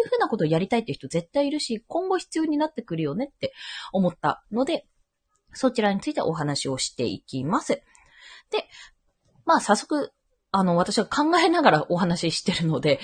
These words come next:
まあ、ちょっといろいろバーって話すんですけども、とりあえずですね、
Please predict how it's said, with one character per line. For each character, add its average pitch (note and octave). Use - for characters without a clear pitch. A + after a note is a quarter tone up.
ま B3
あ、 -
ち C4
ょ -
っ -
と G3+
い D#3+
ろ G3
い G#3
ろ G3
バ G#3
ー A3+
っ G#3+
て -
話 F3+
す D#3
ん C3+
で C3+
す -
け F#3+
ど G3+
も、 A3+
と G4
り A4
あ E4
え G#3
ず C#3+
で C#3
す -
ね、 C#3